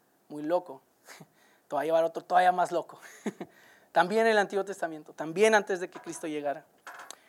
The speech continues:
Eh, no vayas en, te lo puedes, lo puedes ir después, pero como está salteado, lo puse ahí, es más fácil que lo sigas desde aquí. Y es en Zacarías doce y trece,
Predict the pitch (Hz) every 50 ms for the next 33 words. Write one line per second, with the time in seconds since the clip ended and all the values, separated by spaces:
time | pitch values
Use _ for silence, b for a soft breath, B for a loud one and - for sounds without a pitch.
0 | B B _ - 147 139 123 151 175 202 202 220 220 240 240 226 226 208 190 175
1 | - - _ _ - 180 170 165 185 220 226 214 190 180 180 180 214 220 208 233
2 | 233 233 214 208 - - 208 214 214 - 180 170 - 165 156 - - 175 165 -
3 | 196 185 - - 196 202 196 170 156 190 - _ _ b b b b b b _
4 | 151 156 143 - 175 165 - 185 170 165 180 180 175 170 170 165 - 175 160 170
5 | 175 - - 147 143 - - 156 160 160 143 151 151 143 147 139 - - 165 180
6 | 202 _ _ _ _ _ _ _ b b b b b b b b b b _ _
7 | _ _ - - - _ _ _ - - - 165 175 160 180 175 - 170 - 165
8 | 151 151 156 156 143 160 160 160 - 165 151 - 160 165 160 160 - 139